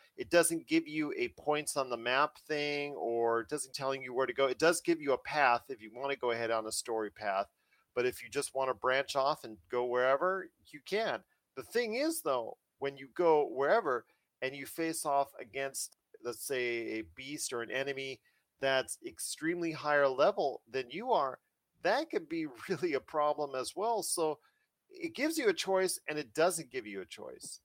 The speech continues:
because it really tells you to go ahead. You need to go ahead and build your stats up and need to go ahead and build your character up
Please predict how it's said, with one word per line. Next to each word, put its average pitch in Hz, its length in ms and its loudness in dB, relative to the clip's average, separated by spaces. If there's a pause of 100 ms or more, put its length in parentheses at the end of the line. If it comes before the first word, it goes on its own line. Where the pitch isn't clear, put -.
because 127 400 -4
it 117 160 -6
really 175 340 0
tells 156 440 -2
you 156 60 -8
to 135 100 -18
go 135 180 0
ahead. 131 300 0
You 120 100 -16
need 147 260 -8
to 143 60 -10
go 135 160 0
ahead 131 140 -2
and 107 100 -14
build 131 260 0
your 120 100 -10
stats 123 440 -2
up 120 220 2
and 107 100 -14
need 139 160 -14
to 131 120 -8
go 127 140 0
ahead 127 120 0
and 110 120 -10
build 127 300 -2 (460)
your 107 840 -2 (840)
character 143 600 2
up 104 280 0